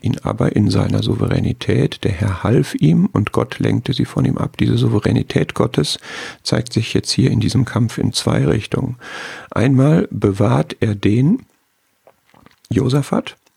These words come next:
und zum anderen verwirklicht er seine Ankündigung, die Weissagung, die Micha gebracht hat, dass Ahab stirbt.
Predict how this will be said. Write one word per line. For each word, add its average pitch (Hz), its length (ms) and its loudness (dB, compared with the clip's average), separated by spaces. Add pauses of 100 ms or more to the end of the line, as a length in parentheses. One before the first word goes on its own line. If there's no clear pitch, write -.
(600)
und 127 220 2
zum 110 200 2
anderen 151 520 2
verwirklicht 104 840 0
er 131 160 2
seine 113 500 0 (640)
Ankündigung, 135 1000 2
die 92 180 0
Weissagung, 139 580 2
die 117 120 4
Micha 113 260 0
gebracht - 500 -4
hat, - 300 -2
dass - 260 -4
Ahab 104 360 -2
stirbt. - 540 -6